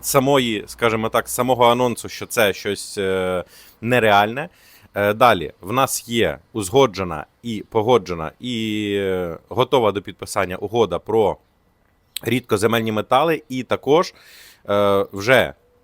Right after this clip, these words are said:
е, як наслідок, зміна риторики Сполучених Штатів Америки на менш агресивну в сторону Зеленського та його команди.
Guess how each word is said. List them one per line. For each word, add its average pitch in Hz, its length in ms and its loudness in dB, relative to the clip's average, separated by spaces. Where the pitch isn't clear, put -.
е, 85 580 -6
як 113 260 -4
наслідок, 160 600 -4
зміна 117 680 -2
риторики 110 600 0
Сполучених 107 560 -8
Штатів 95 360 -4
Америки 117 540 -6
на 101 480 -2
менш 98 500 -4
агресивну 101 600 -4
в - 60 -16
сторону 95 520 -2
Зеленського 101 600 -4
та 92 100 -8
його 90 180 -2
команди. 76 460 -8